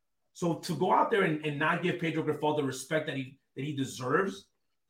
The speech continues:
okay, after the fact that you guys were circle jerking him, okay, everyone was in the press conference, "This is the greatest manager of all time." He was talking about verticals and X's, and you wrote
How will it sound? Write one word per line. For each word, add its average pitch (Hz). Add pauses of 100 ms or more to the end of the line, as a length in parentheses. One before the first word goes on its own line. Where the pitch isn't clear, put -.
(220)
okay, 180
after 170
the 170
fact 165
that 147
you 156
guys 160
were 135 (180)
circle 180
jerking 180
him, 185 (280)
okay, 156
everyone 175
was 175
in 160
the 151
press 151
conference, 180 (220)
"This 180
is 156
the 185
greatest 180
manager 170
of 156
all 165
time." 165 (220)
He 180
was 175
talking 170
about 147
verticals 170
and 147
X's, 165
and 151
you 151
wrote 165